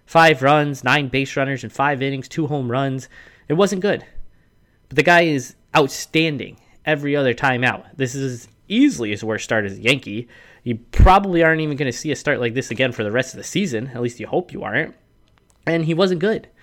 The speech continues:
And it didn't matter that he wasn't that good, because even if he had only given up three runs, the Yankees still would have lost. Because they don't score runs, they don't hit. They made Jordan Lyles, a guy who's barely hanging on to a career in the majors, look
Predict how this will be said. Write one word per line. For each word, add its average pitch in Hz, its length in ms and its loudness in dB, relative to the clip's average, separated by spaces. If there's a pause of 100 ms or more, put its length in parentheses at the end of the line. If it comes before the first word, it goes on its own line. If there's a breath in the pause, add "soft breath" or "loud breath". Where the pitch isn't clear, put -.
(540 soft breath)
And 156 80 2
it 160 60 4
didn't 190 260 4
matter 143 300 6
that 120 100 4
he 120 60 2
wasn't 117 420 -2
that 123 240 0
good, 117 160 0
because 147 240 -2
even 165 220 2
if 175 100 0
he 160 80 0
had 151 80 4
only 160 200 2
given 151 200 2
up 156 120 2
three 156 340 2
runs, 151 340 4
the 147 120 2
Yankees 170 340 2
still 208 180 -2
would 285 140 -2
have - 80 -2
lost. - 400 -8 (640 soft breath)
Because 151 220 2
they 151 80 8
don't 190 180 6
score 165 400 2
runs, 135 520 0
they 104 100 -4
don't 151 200 -4
hit. - 460 0 (320 loud breath)
They 123 100 -2
made 127 220 -2
Jordan 160 400 0
Lyles, 139 320 -2
a 117 60 -8
guy 127 180 2
who's 117 160 -6
barely 143 480 0
hanging 156 300 -2
on 147 140 -4
to - 120 -8
a 117 60 -2
career 127 280 -6
in 127 100 -4
the 117 40 -6
majors, 110 540 -6
look 120 260 -8